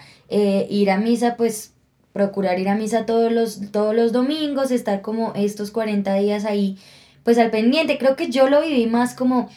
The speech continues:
hoy no se come carne el miércoles, no se come carne el viernes, pero como que nunca lo vimos como algo más hasta que ya lo vivimos en comunidad y nos dimos cuenta de que, pues, como dice Fede, va mucho más allá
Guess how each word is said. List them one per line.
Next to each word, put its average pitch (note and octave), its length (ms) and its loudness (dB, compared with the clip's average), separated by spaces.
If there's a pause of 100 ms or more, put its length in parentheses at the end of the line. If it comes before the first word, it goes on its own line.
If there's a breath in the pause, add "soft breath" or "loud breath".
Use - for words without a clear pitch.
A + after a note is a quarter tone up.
(260 loud breath)
hoy G3+ 300 -2 (100)
no F#3+ 240 0
se F#3+ 140 -8
come G3 260 0
carne G3 760 0
el F3 140 -10
miércoles, G3 640 -2
no F#3 80 -2
se F#3 120 -10
come F#3+ 220 -2
carne F3+ 320 -6
el E3+ 60 -10
viernes, G#3 680 0
pero F#3+ 220 -4
como F#3 240 -6
que F#3+ 240 -6 (380 loud breath)
nunca B3 360 2
lo E4 140 4
vimos A#3 300 0
como C4 260 -4
algo G3+ 280 2
más A3 520 -2
hasta G3 360 -8
que G3 340 -4 (680)
ya F#3+ 260 0
lo G3+ 140 2
vivimos G#3+ 380 2
en A#3 120 -2
comunidad G#3 760 -2 (360 loud breath)
y A3 100 -4
nos A3 180 -2
dimos G#3 280 0
cuenta A3 320 0
de A#3+ 100 2
que, G3+ 140 -4
pues, F3+ 240 -8
como F#3 220 -6
dice F3 220 -6
Fede, A3 320 0
va F#3 200 0
mucho G3+ 400 2
más G3+ 200 -2
allá G3 440 0